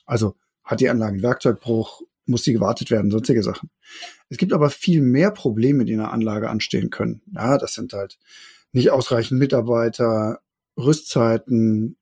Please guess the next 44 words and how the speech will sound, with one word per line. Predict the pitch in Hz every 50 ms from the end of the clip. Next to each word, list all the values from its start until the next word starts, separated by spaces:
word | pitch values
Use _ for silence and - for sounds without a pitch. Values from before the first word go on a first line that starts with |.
| _ _ _ -
Material | - 117 113 - - - 113 101 101 104
fehlt | 110 - - 117 107 104 -
oder | 113 104 104 - 104
ähnliches. | 101 101 98 98 - - - - _ - - - - - - - -
Und | - 147 113
da | 120
geht | 120 135 135
viel | - - - 151 143
mehr | 131 120 123 123 135 147 156
verloren. | 151 - - 110 107 107 117 127 139 131 123 101 92 - _ _ _ _ _ _ _ _ _ _ _ _ -
Und | - 135 123 123 113 - - - -
die | 175 156 - -
O | 135 131
E | 127 131
E | - 180 196 220
ist | 247 -
so | - 156 131
gut, | 127 165 185 175 -
weil | 147 135
sie | 127 -
umfasst | - 143 - - 143 - - - - -
sämtliche | - 202 165 127 147 170 185 185 185 127 - - 120 104
Probleme, | - - 120 110 110 107 107 110 110 107
die | 104 113 113
an | 113 110 -
einer | - 110 104 104 104
Anlage | 104 104 101 101 95 98 - -
stehen. | - - - - - - - _ _ _ _ _ _ _ - - - - - _ -
Wenn | 131 151
du | 170 -
also | - - 120 131
als | - - -
Unternehmen | - 220 135 131 127 123 151 196 214
schon | 156 - 143 120
begriffen | 110 113 113 123 156 247 233 - 151 127
hast, | 123 123 123 - -
dass | 131 123 -
du | - 131
die | 117 156
O | - 139 131 131
E | 139
E | - 127 110
messen | 123 214 208 - - 143
musst, | 190 185 -